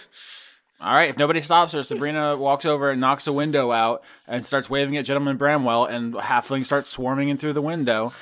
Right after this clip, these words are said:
like, just a swarm of zombies, just body after body after body.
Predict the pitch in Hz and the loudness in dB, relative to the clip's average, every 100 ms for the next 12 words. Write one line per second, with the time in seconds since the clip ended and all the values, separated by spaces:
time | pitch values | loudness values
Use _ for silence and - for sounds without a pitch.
0 | - - - 120 117 - 127 117 113 - | -16 -8 -2 0 0 -8 -12 -12 -12 -12
1 | - 127 120 101 - - 120 127 123 143 | -8 -6 -6 -10 -14 -6 -4 -4 -2 2
2 | 151 123 113 117 - 117 107 - 107 101 | 2 2 -2 -4 -8 -10 -12 -14 -18 -14
3 | - 123 131 135 131 139 135 135 131 135 | -6 -2 0 0 0 0 0 0 0 0
4 | 135 151 135 151 131 110 | 0 0 4 4 4 2